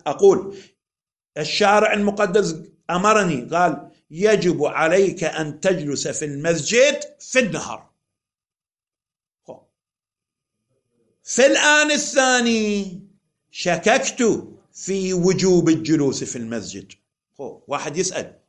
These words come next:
يقول: "لماذا تشك في وجوب الجلوس في المسجد؟" من جهة الشك في بقاء النهار وعدمه، فيدخل في الوجه الأول.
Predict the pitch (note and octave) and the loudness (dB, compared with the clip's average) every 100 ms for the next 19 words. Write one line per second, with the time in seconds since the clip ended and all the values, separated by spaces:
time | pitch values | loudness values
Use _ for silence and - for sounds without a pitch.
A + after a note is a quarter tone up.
0 | - D3 F3+ F3 F#3 G#3 E3+ - - - | -14 -8 -6 -2 0 0 -2 -4 -8 -10
1 | B2+ B2+ A#2+ A2+ A2+ G#2+ G#2+ G#2+ G2+ G2+ | -12 -10 -10 -10 -12 -12 -14 -14 -14 -14
2 | G2 F2+ - _ _ _ _ _ _ _ | -16 -18 -20 _ _ _ _ _ _ _
3 | _ _ _ D3+ E3+ D3+ D#3+ D#3+ D#3 E3 | _ _ _ -8 -6 -2 -2 -2 -2 -6
4 | - D3+ C#3+ D3+ D3+ C#3 C#3 C#3 C#3+ C3 | -4 -4 -6 -8 -6 -4 -2 -2 -2 -6
5 | C3+ B2 D#3+ G3+ G3+ G3+ G#3 G#3 G#3+ G#3+ | -8 -4 0 0 0 -2 -2 -2 -2 -4
6 | F3 C#3 C#3+ E3+ E3+ E3+ F#3 F#3+ C#3 A#2+ | -4 -6 -6 -8 -8 -8 -14 -8 -8 -8
7 | B2+ B2 C3 G#2+ | -16 -12 -12 -12